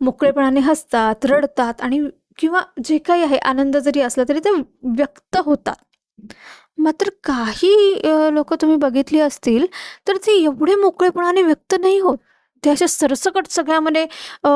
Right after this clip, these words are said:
व्यक्त त्यांना नाही होत आहे. तर त्यांची खूप अशी कोझी कोझी किंवा खूप स्पेसिफिक माणसं असतील किंवा खूप स्पेसिफिक सिच्युएशनमध्ये ती तेवढ्या मोकळेपणाने, अ, बोलू शकतात किंवा बऱ्याचदा त्या भावना आतमध्ये दाबल्याही जातात. ते बोलायचा विचार आहे,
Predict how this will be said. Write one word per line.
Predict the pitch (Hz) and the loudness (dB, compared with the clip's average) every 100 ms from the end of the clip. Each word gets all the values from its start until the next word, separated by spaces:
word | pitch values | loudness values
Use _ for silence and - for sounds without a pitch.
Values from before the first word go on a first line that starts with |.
| 269 269 | 4 2
व्यक्त | 262 - _ - | 0 -6 _ -6
त्यांना | 339 339 349 | -2 0 0
नाही | 330 330 | 0 2
होत | 330 247 | 0 0
आहे. | 226 | -2
तर | 226 277 | -2 -2
त्यांची | 294 277 349 | 0 0 0
खूप | - 403 | -2 0
अशी | 330 392 - 285 | 0 0 -2 -4
कोझी | - 320 269 339 | 0 0 2 2
कोझी | 320 285 277 269 | 0 0 0 0
किंवा | 277 285 294 - | 0 0 -2 -4
खूप | 320 - - | -8 -6 -6
स्पेसिफिक | - 311 285 320 302 339 _ - - | -6 -6 -6 -4 -2 -4 _ -20 -2
माणसं | 285 277 262 - 285 | 2 4 2 2 0
असतील | 262 - 247 233 | -2 -2 0 0
किंवा | 269 269 | 0 0
खूप | - 320 - | -2 -4 -8
स्पेसिफिक | - 285 311 311 - | -10 -6 -4 -2 -2
सिच्युएशनमध्ये | - - 320 302 294 320 302 311 311 | -4 -2 0 0 0 0 0 0 0
ती | 311 339 - - - - - 302 | 0 -2 -4 -14 -12 -12 -6 0
तेवढ्या | 269 269 | 2 2
मोकळेपणाने, | 277 254 262 262 254 254 285 370 _ - | 0 0 0 0 0 0 0 -4 _ -2
अ, | |
बोलू | 247 220 254 226 247 | 0 2 2 2 0
शकतात | 247 - - - - - | 0 -4 -6 -8 -10 -4
किंवा | 254 269 | 2 2
बऱ्याचदा | 233 233 254 254 233 - - | 2 0 0 0 -2 -2 -2
त्या | 269 | -2
भावना | 262 233 254 - | 0 0 0 -2
आतमध्ये | 233 - 254 277 | -6 -2 -2 2
दाबल्याही | 220 202 220 240 | 0 2 0 0
जातात. | 226 - 214 - | 0 -2 -2 -2
ते | |
बोलायचा | 311 294 285 285 320 | 0 0 0 0 2
विचार | 269 269 247 | 2 0 0
आहे, | - | -2